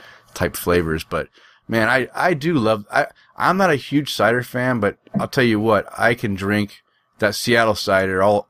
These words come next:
all day. And, and I, I like, I like it because it, it's not overly sweet and it doesn't give you any kind of the negative,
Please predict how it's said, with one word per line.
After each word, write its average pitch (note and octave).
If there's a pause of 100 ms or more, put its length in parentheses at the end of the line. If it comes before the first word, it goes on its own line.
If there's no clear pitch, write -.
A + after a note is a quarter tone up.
all G#2+
day. F2+ (200)
And, G2 (180)
and G#2+
I, G#2 (200)
I G#2+
like, B2+ (140)
I A#2
like C#3+
it D#3
because C3
it, A#2+ (640)
it's -
not A#2+
overly C#3
sweet B2+
and A2
it G2
doesn't A#2
give A2+
you A2
any A#2+
kind A#2+
of G#2
the F#2+
negative, A2